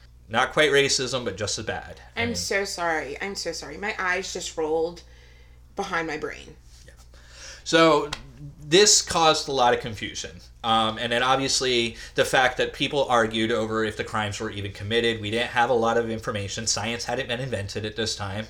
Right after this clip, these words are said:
Speaker 1: not for nineteen forty-two yet. So forensics were, were still a little rough back then. So th-, this brought about speculation and a lot of legend and a lot of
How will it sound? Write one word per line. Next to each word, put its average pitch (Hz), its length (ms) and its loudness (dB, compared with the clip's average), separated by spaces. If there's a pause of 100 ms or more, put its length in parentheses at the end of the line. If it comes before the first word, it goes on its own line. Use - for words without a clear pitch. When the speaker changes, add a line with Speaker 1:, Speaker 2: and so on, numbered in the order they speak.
Speaker 1:
not 101 240 -4
for 120 200 -6
nineteen 120 360 -6
forty-two 123 440 -4
yet. 101 440 -6 (600)
So 151 160 4
forensics 160 640 4
were, 135 180 0
were 135 120 -2
still 139 260 2
a - 20 0
little 123 240 2
rough 107 260 2
back - 280 -6
then. 95 260 -12 (500)
So 160 300 4
th-, 151 220 0
this 151 160 0
brought 151 200 6
about 160 440 2
speculation 156 720 0
and 101 100 -6
a 104 60 -4
lot 123 180 2
of 156 80 2
legend 123 460 0
and 104 120 -6
a 110 60 -2
lot 127 300 2
of 120 240 2